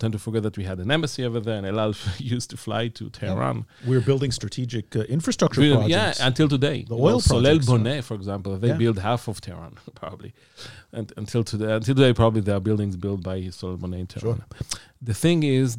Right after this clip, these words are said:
Speaker 1: that, um, you ask when people notice. I think that it was very hard to notice even when the Shah <laughs> left his office. The, it's goes back not only to Iran, it goes back to the intelligence ability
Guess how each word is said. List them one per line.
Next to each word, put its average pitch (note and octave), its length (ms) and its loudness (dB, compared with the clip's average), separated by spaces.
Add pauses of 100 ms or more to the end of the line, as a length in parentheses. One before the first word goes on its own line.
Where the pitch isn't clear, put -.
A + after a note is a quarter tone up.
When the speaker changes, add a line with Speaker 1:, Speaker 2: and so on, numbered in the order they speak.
Speaker 1:
that, G#2+ 160 0 (180)
um, G2 320 0 (200)
you A#2 80 -4 (140)
ask - 160 -4 (240)
when A#2 320 2 (100)
people A2 220 2 (180)
notice. D3 280 0 (360)
I A#2 40 -6 (100)
think C3 140 0 (140)
that - 260 -2 (560)
it A2 160 -8
was G2 60 0 (100)
very A#2 180 6
hard A2 160 2
to G2+ 40 4 (120)
notice G#2+ 240 2 (160)
even A#2 380 0 (140)
when G#2 180 -6
the F#2 40 -4 (100)
Shah G2 260 -4 (240)
<laughs> A2 240 -12
left - 180 -4
his D#3+ 140 -6 (240)
office. - 280 -12 (580)
The, B2+ 80 0 (340)
it's - 200 -6 (220)
goes D3+ 180 4 (120)
back C3 200 -2
not B2 180 -4
only A#2 240 -2
to - 140 -8
Iran, F#2 200 -8
it F#2 120 -10
goes A2 200 -4
back A2 120 -4 (120)
to G2 280 -2 (100)
the G#2+ 60 -10
intelligence A2+ 720 -2 (120)
ability A2 540 -4